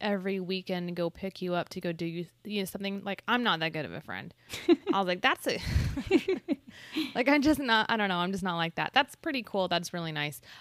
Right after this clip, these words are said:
Speaker 1: Also, I don't know if I said, did I say that that rust-colored rock was actually the truck?
Speaker 2: No, you didn't.
Speaker 1: Sorry.
Speaker 2: That's okay.
Speaker 1: It's because, um, my microphone kept falling, everybody.
Speaker 2: Yes.
Speaker 1: And you may have heard it fall and me struggle with it
Speaker 2: It's fine.
Speaker 1: <laughs> a few minutes ago.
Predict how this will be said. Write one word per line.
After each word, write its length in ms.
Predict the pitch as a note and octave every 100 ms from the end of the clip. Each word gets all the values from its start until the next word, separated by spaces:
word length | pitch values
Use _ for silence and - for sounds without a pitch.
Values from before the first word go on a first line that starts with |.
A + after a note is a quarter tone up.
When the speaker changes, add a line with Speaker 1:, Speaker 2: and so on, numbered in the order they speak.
| -
Speaker 1:
Also, 480 | A3 A3+ - G#3 G3
I 100 | G#3+
don't 140 | A3
know 160 | A3+ G#3
if 100 | G3
I 100 | F#3+
said, 260 | - G3
did 100 | F3 F3+
I 100 | F#3
say 200 | - A3
that 180 | A#3+ -
that 200 | F#3 F3
rust-colored 640 | F3 - - A3 G3 F3+
rock 240 | F3 F3 F#3
was 140 | F#3
actually 320 | F3 - F#3
the 100 | E3+
truck? 260 | E3 F3 F3
Speaker 2:
No, 120 | G#3+
you 140 | G3 F#3+
didn't. 160 | G3
Speaker 1:
Sorry. 320 | G3 D3+ D#3+ -
Speaker 2:
That's 300 | A3 A3 G#3+
okay. 260 | C4 A#3 G3+
Speaker 1:
It's 160 | G3+ -
because, 640 | A#3 - A3+ A3 A3 - -
um, 320 | A#3+ A3+ G#3+
my 180 | G#3 G#3
microphone 720 | G3+ F3+ E3+ A#3 - C#4 C#4
kept 280 | - G3+ -
falling, 540 | - F3+ F#3 A3 C4
everybody. 480 | - C4 C#4 D4+ D#4
Speaker 2:
Yes. 500 | D4 F#3+ F3+ - - - _ _ - - _ - _
Speaker 1:
And 140 | B3+ A#3
you 120 | A3+
may 320 | G3+ F#3+ F#3+
have 300 | F3 - F#3+
heard 240 | E3 F#3+ F#3
it 120 | -
fall 340 | - E3+ D#3 D3
and 180 | E3
me 100 | E3+
struggle 400 | E3 - D#3 E3+
with 200 | F3+ F#3
it 160 | G3 G3
Speaker 2:
It's 140 | C4+
fine. 440 | - - G3+ - - - -
Speaker 1:
<laughs> 280 | _ - -
a 40 | E4
few 240 | - A#3
minutes 380 | G3+ F#3 G#3 D#4
ago. 160 | D#4+